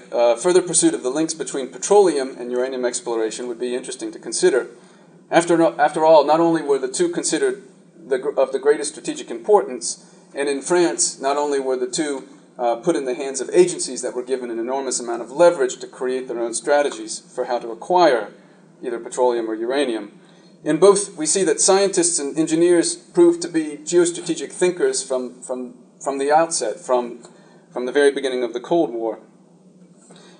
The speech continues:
In both, uh, we see French leadership struggling against hegemonies that are either, uh, uh, w-, that are, that are basically linked to the United States. In both, geophysical techniques, and this is something that Robert Cantoni has written about,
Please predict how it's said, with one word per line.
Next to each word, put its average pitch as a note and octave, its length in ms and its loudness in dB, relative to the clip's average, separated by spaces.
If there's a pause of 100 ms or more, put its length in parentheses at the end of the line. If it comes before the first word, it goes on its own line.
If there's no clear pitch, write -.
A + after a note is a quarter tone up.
In D3+ 120 0
both, F#3+ 560 6 (280)
uh, C3 280 6
we D#3 140 2
see E3+ 220 4
French E3+ 320 2
leadership E3 440 4
struggling D#3 800 6 (120)
against C3+ 640 -6
hegemonies C#3+ 840 0
that A#2+ 180 0
are A#2+ 120 -4
either, B2+ 380 -2 (320)
uh, A2+ 40 -2
uh, A2 520 0 (500)
w-, A#2 220 -8
that - 120 2
are, C3 160 2
that C3 140 2
are C3 60 4
basically D#3 420 -2
linked C3+ 300 -6
to B2+ 60 -12
the A#2 80 -12
United A2+ 400 -4
States. - 520 0 (680)
In C#3 120 -2
both, F3 380 6
geophysical E3+ 560 2
techniques, F3+ 580 -2
and B2 140 -6
this C3 100 -8
is B2+ 120 -6
something B2+ 280 -4
that A#2 100 -4
Robert A#2 380 -4
Cantoni B2+ 420 -4
has A#2 140 -8
written B2 160 -2
about, A#2+ 320 -4